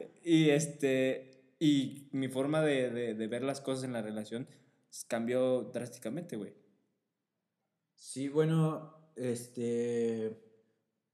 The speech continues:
Speaker 2: pues yo creo que cada persona, pues, te marca un camino, güey, y así en particular, eh, sí he tenido dos, dos que, que han sido como parteaguas,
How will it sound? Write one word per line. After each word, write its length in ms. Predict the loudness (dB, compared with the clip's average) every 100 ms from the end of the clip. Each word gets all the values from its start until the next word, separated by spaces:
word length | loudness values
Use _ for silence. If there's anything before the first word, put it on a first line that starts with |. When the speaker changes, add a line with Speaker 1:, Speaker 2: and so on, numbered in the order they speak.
| _ _ _
Speaker 2:
pues 180 | -8 -2
yo 140 | -2
creo 100 | -2
que 140 | -4 -6
cada 240 | -6 -4
persona, 720 | -6 -6 -6 -6 -6 -6 -8 -12
pues, 140 | -18 -12
te 80 | -8
marca 360 | -8 -8 -8
un 500 | -6 -6 -6 -6 -6
camino, 540 | -8 -8 -8 -8 -8 -8
güey, 400 | -8 -8 -10 -14 -20 _ _
y 680 | -8 -4 -4 -4 -4 -4 -6
así 300 | -8 -6 -2
en 160 | -2
particular, 960 | -4 -10 -12 -12 -6 -4 -4 -4 -8 -14 _ _ _ -12
eh, 80 | -10
sí 160 | -8
he 20 | -6
tenido 360 | -2 0 0
dos, 680 | 0 -2 -2 -4 -12 -20 -20 -14
dos 300 | -12 -12 -16
que, 500 | -16 -14 -12 -16 -20 _ _ _ _ _ _ -18
que 200 | -12 -10
han 140 | -12
sido 220 | -10 -8
como 560 | -8 -12 -12 -12 -14 -14
parteaguas, 920 | -12 -10 -6 -4 -4 -4 -6 -12 -16